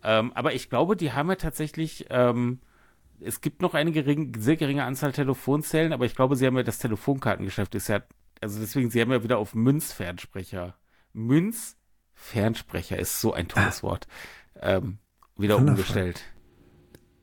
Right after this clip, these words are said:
Speaker 1: Alleine
Speaker 2: Ja.
Speaker 1: Fernsprecher. Das ist so,
Speaker 2: <laughs> Das ist
Speaker 1: also
Speaker 2: so
Speaker 1: nicht
Speaker 2: raro.
Speaker 1: Fer-, nicht, nicht, ja, nicht Versprecher, sondern Fernsprecher.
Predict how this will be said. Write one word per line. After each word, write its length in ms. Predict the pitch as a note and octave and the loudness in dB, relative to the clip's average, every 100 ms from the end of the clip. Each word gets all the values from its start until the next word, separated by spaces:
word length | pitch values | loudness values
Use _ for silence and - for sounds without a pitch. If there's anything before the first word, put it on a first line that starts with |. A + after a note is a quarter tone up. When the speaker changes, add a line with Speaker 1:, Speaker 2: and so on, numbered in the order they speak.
| _ _ | _ _
Speaker 1:
Alleine 340 | - A2 B2+ C3+ | -8 -2 2 4
Speaker 2:
Ja. 40 | G#2 | 4
Speaker 1:
Fernsprecher. 960 | F#2+ B2+ D3 - - - F2+ - G#2 - _ _ | 4 0 0 -4 -14 -14 -16 -16 -18 -20 _ _
Das 180 | G#2 - | -4 0
ist 140 | C3 | 2
so, 240 | C#3 A#2 A2+ - - - | 4 4 2 -10 -20 -20
Speaker 2:
<laughs> 300 | - _ - | -20 _ -6
Das 100 | F3 | -6
ist 80 | G3 | -4
Speaker 1:
also 140 | E3 | -4
Speaker 2:
so 60 | D3 | -2
Speaker 1:
nicht 220 | D3 C#3 | -4 -2
Speaker 2:
raro. 640 | D3+ F3+ C#3+ E3 G3+ F3+ F3 - | 0 2 2 2 -2 -4 -4 -4
Speaker 1:
Fer-, 140 | - | -6
nicht, 220 | D#3 - | -4 -2
nicht, 200 | F3 F#3 | -2 0
ja, 140 | C#3+ E3+ | -2 -2
nicht 260 | D3+ B2 | -4 -6
Versprecher, 680 | - A2+ C#3+ - - C#3+ D#3+ | -10 -8 -8 -10 -12 -10 -6
sondern 240 | C3 B2+ A#2+ | -6 -6 -8
Fernsprecher. 1600 | - D3+ D3+ C#3+ A2 - - - - - - - F#2+ - F2+ | -4 0 0 0 -4 -10 -20 -20 -20 -20 -18 -6 -6 -4 -6